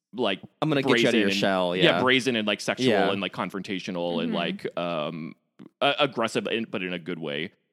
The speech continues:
Speaker 1: Um, but I guess, like, I think she's had, like, cozy periods, maybe, or, like, cozy sort of, like, songs are up.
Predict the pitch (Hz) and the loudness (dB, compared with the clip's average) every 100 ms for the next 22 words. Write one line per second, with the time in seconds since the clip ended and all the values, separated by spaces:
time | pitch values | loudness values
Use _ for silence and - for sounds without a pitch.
0 | - 117 107 98 143 175 262 240 208 - | -2 2 4 4 2 2 0 -2 -4 -6
1 | - 330 349 320 277 185 127 - 123 107 | -2 -2 -2 -4 -2 -2 -2 -4 -2 -2
2 | 90 90 85 80 - - 92 92 73 64 | -2 -4 -6 -8 -8 -6 -4 -4 -6 -8
3 | 180 - - - 131 98 87 90 139 117 | -10 -16 -18 -6 -2 -2 -2 0 0 0
4 | 156 113 107 95 107 92 90 - - 101 | -2 -2 -2 -4 -4 -4 -6 -10 -4 -4
5 | 87 78 67 | -2 -6 -10